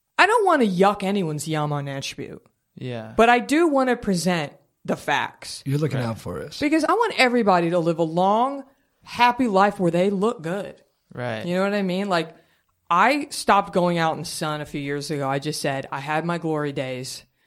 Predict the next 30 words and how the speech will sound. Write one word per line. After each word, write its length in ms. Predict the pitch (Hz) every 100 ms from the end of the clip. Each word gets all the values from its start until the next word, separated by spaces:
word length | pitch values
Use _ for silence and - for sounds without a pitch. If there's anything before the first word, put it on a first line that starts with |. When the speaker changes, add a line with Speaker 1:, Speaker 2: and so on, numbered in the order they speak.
| _
Speaker 1:
but 100 | 160
I 80 | 156
have 280 | 151 151 -
to 100 | 156
do 120 | 147
something 440 | - 120 117 -
now." 240 | - 143 147 _ _
Speaker 2:
Right. 360 | 120 110 110 - _ _ -
Speaker 1:
I 40 |
want 200 | 208 311
y'all 140 | 330 294
to 60 |
be 100 | 247
careful. 580 | - - 165 160 - 185 -
Do 80 | 233
y'all 220 | 285 349
ever 200 | 349 339
put 220 | - 262
sunscreen 580 | - 226 233 - 330 349
on? 120 | 370 415 - _ _ -
Speaker 2:
No. 400 | 120 113 113 113 127
Speaker 3:
No. 540 | 123 113 113 117 120 _ _ _ _ _ _ _ _ _ _ _ _ _ _ _ _ _ _ _ _ _ _ _ _ _ _ _ _ _ -
Speaker 1:
Okay. 400 | 165 147 127 - _ _ _ _ _ _ _ _ _ _ -
We're 140 | 208
gonna 220 | 240 262
need 180 | 226 185
to 80 | 156
work 220 | 139 -
on 140 | 98
that. 180 | 104 -